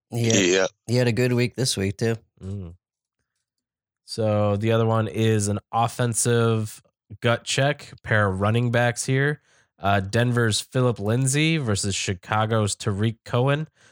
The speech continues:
Speaker 3: A hundred ninety-two votes, seventy-nine percent went Lindsay.
Speaker 1: Wow. That's, that's a pretty, pretty big majority there.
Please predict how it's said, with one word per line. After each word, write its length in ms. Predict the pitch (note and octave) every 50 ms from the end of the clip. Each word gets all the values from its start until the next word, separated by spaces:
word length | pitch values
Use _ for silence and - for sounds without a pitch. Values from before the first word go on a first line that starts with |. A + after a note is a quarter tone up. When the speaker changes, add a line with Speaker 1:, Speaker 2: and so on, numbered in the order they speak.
| _ _ -
Speaker 3:
A 60 | -
hundred 320 | - - D3+ D3 D3+ D3+ D3
ninety-two 600 | C#3+ C#3+ C#3+ C#3+ C3+ C3 B2+ - C#3 C3 B2+ A2+
votes, 480 | A2 B2 C#3 E3 E3 - - - - - - -
seventy-nine 800 | - - - C#3 D3 D#3 D#3+ E3+ F3+ F3 E3 D#3+ E3 E3 D#3+ -
percent 420 | D#3+ C#3+ C3+ - D#3+ D#3 D3 -
went 240 | A#2+ C3+ C#3+ C#3 -
Lindsay. 580 | A2+ B2 D#3 E3 D#3+ B2+ F#2 D#2+ D2+ D#2 E2 - _ _ -
Speaker 1:
Wow. 540 | - D#2 G2+ G2+ G#2+ B2 C3 A#2 F#2+ F2 - - - - - - - _ _ _ _
That's, 420 | - G#2+ G#2+ - - - - - -
that's 200 | - F#2+ - -
a 60 | C3
pretty, 520 | A2+ - D#3 D3 C3+ B2 A#2 A2+ G#2+ G#2+ G#2 - _
pretty 180 | - D3 C3+ C3
big 180 | A2+ C3 B2+ B2
majority 540 | A#2+ G#2+ G2 B2+ C3+ C#3+ E3 D#3 A#2+ G#2+
there. 300 | G2 G2 G2+ G#2 G#2 G2+